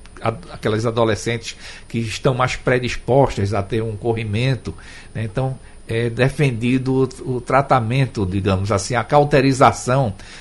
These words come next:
desse, desse tecido que se chama ectopia.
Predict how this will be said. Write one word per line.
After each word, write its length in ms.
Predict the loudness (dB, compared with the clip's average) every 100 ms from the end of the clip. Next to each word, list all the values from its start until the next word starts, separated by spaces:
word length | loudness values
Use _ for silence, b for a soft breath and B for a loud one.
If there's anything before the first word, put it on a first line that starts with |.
| B
desse, 480 | -2 0 0 -6 2
desse 260 | 4 6 4
tecido 360 | 2 2 0 -2
que 80 | -4
se 140 | -2
chama 320 | 0 2 2
ectopia. 880 | 0 0 2 2 0 -2 2 2 0